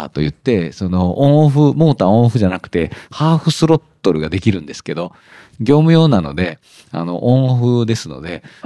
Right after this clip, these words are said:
えー、<laughs> コンプレッサーが入ると、ぐわーんって言って、大体、騒音計で測ったことないけど、三デシベルぐらい上がると思いますので、<laughs>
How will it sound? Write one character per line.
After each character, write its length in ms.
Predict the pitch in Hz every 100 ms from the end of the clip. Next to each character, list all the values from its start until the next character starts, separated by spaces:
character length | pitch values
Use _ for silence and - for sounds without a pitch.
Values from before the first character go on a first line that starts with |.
| 247
え 60 |
ー、 400 | - - - 104
<laughs> 40 | -
コ 100 | 147
ン 40 |
プ 80 | 156
レ 60 | 180
ッ 20 |
サ 220 | - 120
ー 60 | 95
が 80 | 101
入 160 | 117
る 80 | 90
と、 300 | 110 95 82
ぐ 220 | 90 98
わ 1400 | 107 156 208 226 226 226 226 226 226 233 233 233 226 226 208
ー 120 | 240
ん 40 |
っ 40 | 196
て 100 | 156
言 40 |
っ 20 |
て、 160 | - 135
大 200 | 135 147
体、 200 | 151 143 - - -
騒 160 | - 147
音 180 | 151 156
計 140 | 156
で 60 | 147
測 160 | 143
っ 40 | 147
た 80 | 107
こ 120 | 95
と 60 |
な 120 | 110 113
い 60 |
け 80 | 95
ど、 100 | 95
三 260 | 127 127 139
デ 120 | 139
シ 120 | 147
ベ 140 | 139
ル 140 | 139 139
ぐ 80 | 143
ら 100 | 80
い 40 |
上 40 | 85
が 120 | 90
る 100 | 101
と 100 | 90
思 120 | 80
い 20 |
ま 80 | 90
す 160 | - 78
の 80 |
で、 160 | 80
<laughs> 40 | 87